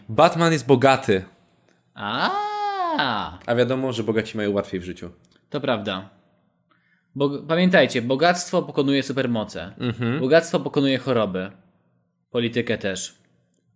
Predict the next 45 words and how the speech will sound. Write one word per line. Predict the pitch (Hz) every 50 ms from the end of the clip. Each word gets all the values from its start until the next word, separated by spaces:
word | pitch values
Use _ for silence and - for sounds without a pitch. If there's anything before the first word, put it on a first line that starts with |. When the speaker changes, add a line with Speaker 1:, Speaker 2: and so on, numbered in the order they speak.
| _ _
Speaker 1:
Według | - 101 110 123 127 135 123 -
mnie | - 123 120
gotówka | 113 123 120 - 127 - - 127
też | - 123 135
jest | 120 110
zielona, | 117 113 117 120 127
a | 127
kryptonit | 123 - 117 113 - 120 117 113 117
też | - 123 113
był | 110 113
zielony, | 104 107 110 104 107 104 104 113 135 151 - - - _
czyli | - - 113 113 113 110 - - _ _ _ _ _ _ _ _ _ _ _ _ -
Superman | - - 143 - 160 139 135 139 135 123
też | 123 - 139 123
był | 120 120 123 123 117
uczulony | 117 120 123 117 113 110
na | 107 107 104
gotówkę. | 101 101 104 107 - - - 92 -
Speaker 2:
Jakby | - 127 139 139 147 147
Superman | - - 190 180 180 175 170 160 147
walnął | 151 156 151 147 147
laserem | 147 143 139 - 160 139 143 139 135 135 127 - - _ _ _ -
w | 127 123 131 127
Batmana, | 123 139 131 - 151 156 165 175
to | 170
Batman | 151 151 143 - 151 151 139
po | 143
prostu | 139 135 - - 139
by | 131 143 139 143 139 139 - - _ _ _
przykleił | - - 160 - 165 160 160 151
sobie | 156 151
tam | 143 139
jako | 135 135 - 139
plasterki | 147 143 143 - 151 143 139 - - 139 131
stu | 127 - - - 156
dolarówki, | 143 143 135 135 139 135 135 - - 202 208 -
Speaker 1:
Zgadza | 113 110 - 113 107 101 104 101
się. | - - - 92 92 - _ -
Speaker 2:
zjadł | - 160 123 175 165 139 -
trochę | 170 170 160 175 156
hajsu | - - 165 147 143 139 - - 208 233 -
i | - 185
byłby | 147 151 147 139 143
zdrowy. | 131 123 131 123 110 98 104 104
Speaker 1:
Mhm. | 127 135 120 156 196 226 - -